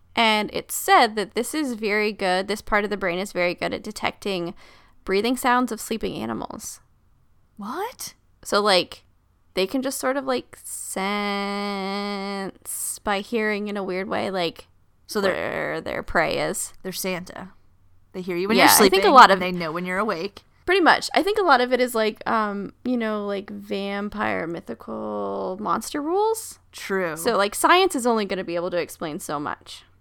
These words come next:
Speaker 2: Right.
Speaker 1: You're just gonna have to step into the unknown with me.
Speaker 2: Right. Like, the fact that we still don't know why they can't come in unless you invite 'em in, I mean, that's just something we'll just never know.
Speaker 1: I think it's 'cause they're polite,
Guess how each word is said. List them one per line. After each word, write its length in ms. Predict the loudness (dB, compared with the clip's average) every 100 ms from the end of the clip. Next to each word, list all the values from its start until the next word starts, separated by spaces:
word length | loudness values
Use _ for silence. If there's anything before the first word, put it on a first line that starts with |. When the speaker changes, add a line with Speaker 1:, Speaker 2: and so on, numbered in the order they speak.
| _
Speaker 2:
Right. 360 | -2 -2 -2 -8 _ _ _ _ _ _ -18 -10
Speaker 1:
You're 80 |
just 100 | -8
gonna 140 | -2 0
have 120 | 0
to 60 | -2
step 260 | -4 -4
into 140 | -4 -6
the 120 | -4
unknown 440 | -4 -4 -6 -8 -10
with 140 | -14
me. 180 | -12 -14 -4 2
Speaker 2:
Right. 260 | 2 2
Like, 120 | -8
the 100 | -6
fact 300 | 2 2 2
that 100 | -6
we 80 | -8
still 240 | -8 -4 -4
don't 140 | -4
know 100 | -4
why 220 | -2 -2
they 100 | -4
can't 240 | -10 -10 -8
come 220 | -8 -6
in 100 | -8
unless 260 | -8 -8 -10
you 60 |
invite 260 | -4 -2 -2
'em 160 | -6 -10
in, 260 | -10 -12 -14
I 40 |
mean, 120 | -14
that's 260 | -12 -12 -14
just 160 | -12 -10
something 300 | -10 -12 -14
we'll 100 | -14
just 160 | -12
never 240 | -10 -12 -14
know. 240 | -18 -20 -20 _ _ _ _ _ _ _ _ _ _ 0
Speaker 1:
I 120 | 2
think 160 | 2 0
it's 160 | -2 -4
'cause 180 | -6
they're 160 | -4 -4
polite, 420 | -6 -6 -4 -6